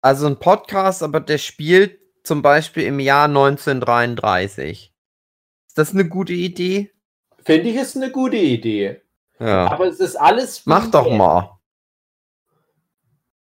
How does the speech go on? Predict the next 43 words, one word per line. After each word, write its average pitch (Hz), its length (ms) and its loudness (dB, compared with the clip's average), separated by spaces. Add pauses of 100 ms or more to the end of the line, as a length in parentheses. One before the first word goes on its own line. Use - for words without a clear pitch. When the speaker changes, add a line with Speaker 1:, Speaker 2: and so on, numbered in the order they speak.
Speaker 1:
Was? 151 380 2
Speaker 2:
Ja, 196 160 0 (280)
hattest 226 440 0
du 254 60 2
nicht 208 200 0
neulich 175 400 2
schon 240 200 2
die 220 100 -6
Idee 220 240 -8
mit 226 140 0
dem 175 180 0
Podcast, 196 600 -2
der 160 560 2
so 143 180 -6
tut, 170 260 -12
Speaker 1:
Mit 233 140 -2
dem 135 140 4
Speaker 2:
als 139 100 6
Speaker 1:
Reichen. 139 260 6
Speaker 2:
wären 151 180 0
wir 120 140 0
reich? 113 640 -2 (500)
Speaker 1:
Ja. 170 160 2
Speaker 2:
Kann 170 180 4
man 98 80 0
das 165 120 -4
vielleicht 151 260 -2
kombinieren? 165 920 0
Es 127 180 -10
ist 117 180 -8
neunzehnhundertdreiunddreißig 151 1400 0
und 131 120 -2
wir 123 140 2
haben 139 180 -2
irgendwie 117 340 -4
Kriegsanleihen 190 1040 -2
bei 160 160 0
der 127 160 0
N 139 120 -2
S 147 180 -6
D 123 180 -2
A 98 100 0
P. 131 400 -8